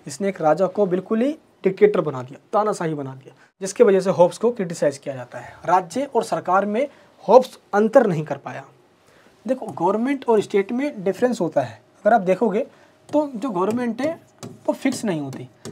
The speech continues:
जैसे कि हम अभी की बात करें तो पाँच साल में गवर्नमेंट चेंज हो जाती है, चेंज भी हो सकती है, वो रिपीट भी कर सकती है, but चेंज तो हो ही जाएगी।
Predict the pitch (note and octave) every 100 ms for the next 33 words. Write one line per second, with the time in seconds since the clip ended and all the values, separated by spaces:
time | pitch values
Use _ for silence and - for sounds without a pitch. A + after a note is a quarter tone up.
0 | - - - E3 D#3+ F#3 G3 D3+ F#3+ G3+
1 | E3 F#3+ G#3 F#3+ F3 - - D3+ D#3+ -
2 | - - - - F3 E3+ F3 F3 E3 D#3+
3 | E3 D#3+ D#3+ E3+ E3 C#3+ B2+ A#2+ C3+ C3
4 | - _ _ _ _ _ _ _ - D#3
5 | F#3+ G#3 G#3 G#3 A3+ A3 F3+ D#3 - _
6 | - - F3+ F3+ E3 A3 A#3 A#3+ G3 D#3+
7 | B3+ C#4 - G3 G3+ A3 F3+ F#3+ F#3 F#3
8 | C4+